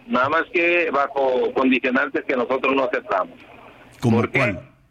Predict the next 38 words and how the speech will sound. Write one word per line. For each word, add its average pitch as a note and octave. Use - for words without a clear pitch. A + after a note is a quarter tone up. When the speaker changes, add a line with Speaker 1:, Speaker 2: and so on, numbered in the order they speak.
Speaker 2:
¿Cómo A#2
qué, C#3+
Speaker 1:
Por, C3+
Speaker 2:
qué C#3
Speaker 1:
por C#3+
Speaker 2:
condición? B2+
Speaker 1:
ejemplo, -
que C#3+
leva-, C3+
levantemos C#3+
el D3+
plantón, D#3
levantemos C3+
la B2
toma, E3+
y A#2
que C3
vaya B2+
una D3+
comisión C#3+
de C#3+
cinco C#3+
o -
seis D3
personas D#3
a A2+
platicar B2
con C3+
él. F3
Quiero D3+
decir, E3
¿por D#3
qué D#3+
no? D#3
Porque F3+
en C3
la C3
misma D#3